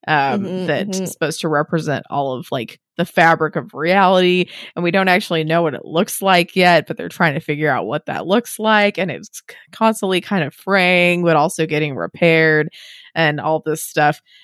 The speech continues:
Speaker 1: Um, <laughs> so, yeah, so we'll just, we, for our notes, we wrote down error c-, quantum correction algorithm,
Speaker 2: <laughs>
Speaker 1: anti-demon properties, given what they represent,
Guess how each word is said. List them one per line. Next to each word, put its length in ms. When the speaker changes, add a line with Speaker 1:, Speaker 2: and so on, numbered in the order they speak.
Speaker 1:
Um, 320
<laughs> 160
so, 220
yeah, 140
so 140
we'll 140
just, 360
we, 260
for 100
our 180
notes, 540
we 140
wrote 240
down 460
error 540
c-, 60
quantum 540
correction 680
algorithm, 720
Speaker 2:
<laughs> 200
Speaker 1:
anti-demon 880
properties, 760
given 340
what 220
they 100
represent, 840